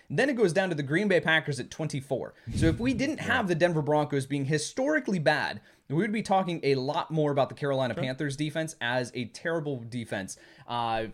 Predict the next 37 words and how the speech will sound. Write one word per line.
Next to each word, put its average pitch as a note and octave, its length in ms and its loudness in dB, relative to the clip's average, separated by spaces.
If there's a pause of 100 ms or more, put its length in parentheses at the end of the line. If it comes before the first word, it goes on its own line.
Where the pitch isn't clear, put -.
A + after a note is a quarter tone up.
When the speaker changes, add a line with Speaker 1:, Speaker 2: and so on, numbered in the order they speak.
Speaker 1:
and A#2+ 420 -4
giving C#3+ 220 -2
up B2+ 120 -4
a C3 120 -4
ton D3+ 260 -4
of C3 60 -6
fantasy A#2 280 -6
points G#2+ 220 -8
to B2 120 -8
opposing A2 280 -4
running A2 160 -6
backs. F#2 200 -6
That's F3 260 2
the E3 120 -2
argument. C3 440 -4
I C#3+ 100 -2
mean, D3+ 200 0
Dameon F#3+ 260 -2
Pierce E3+ 220 -4
coming E3 200 -4
off D#3+ 140 -2
of D3+ 100 -8
a C3 40 -8
bye, C3+ 280 0 (180)
getting D3+ 220 -6
that D#3+ 160 4
offensive D3 340 0
line B2+ 220 -2
a A2 40 -8
little B2 180 -6
bit C3+ 100 -4
more C3+ 140 -4
healthy B2 260 -2
here A#2+ 160 -6
with B2 280 -6
that B2+ 180 -2
rest. A#2 240 -2